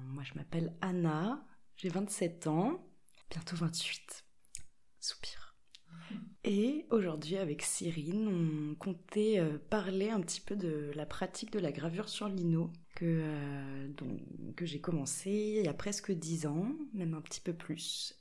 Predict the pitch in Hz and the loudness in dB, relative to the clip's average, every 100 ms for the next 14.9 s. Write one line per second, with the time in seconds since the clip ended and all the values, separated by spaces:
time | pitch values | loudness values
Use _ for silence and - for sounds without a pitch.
0 | - 165 139 139 - - 147 151 165 190 | -6 -4 -4 -8 -10 -10 -10 -8 -6 -6
1 | - 196 - - 190 196 196 156 151 147 | -4 -4 -4 -4 -4 0 2 0 -2 -4
2 | 151 - 165 156 143 208 208 196 - - | -8 -8 -6 -4 -2 2 4 4 0 -2
3 | 180 175 170 165 175 165 165 160 180 254 | -2 4 4 4 4 2 2 6 6 6
4 | - - - - - - - 170 151 151 | 0 -8 -14 -14 -14 -6 -2 0 2 0
5 | 160 190 160 165 190 165 139 139 143 147 | 2 2 4 4 2 0 -2 -6 -10 -10
6 | - - - 151 - - 143 - - - | -8 -8 -4 -4 -4 -6 -4 -4 -4 -4
7 | 143 147 165 170 170 165 165 180 - - | -4 -4 -4 -4 -4 -4 -4 -4 -6 -6
8 | 160 147 139 156 165 - 175 165 175 180 | -4 -4 -6 -10 -14 -8 -6 -6 -4 -2
9 | 160 - 165 - - 190 165 - 185 170 | -2 -2 -2 -4 -2 -2 -2 0 4 4
10 | 170 - 196 202 214 214 180 170 202 202 | 4 2 4 6 6 4 0 0 -2 -2
11 | - - - - - - 165 160 156 156 | -2 -6 -10 -10 -8 -4 -2 0 -2 -2
12 | 156 165 165 170 165 165 165 165 - - | -4 -4 -4 -4 0 2 4 2 -2 -6
13 | 180 165 170 175 165 151 147 151 156 151 | -4 0 0 -2 -2 -4 -4 -6 -8 -8
14 | - 170 185 175 160 160 165 160 151 | -8 -6 -4 0 0 0 -2 -4 -6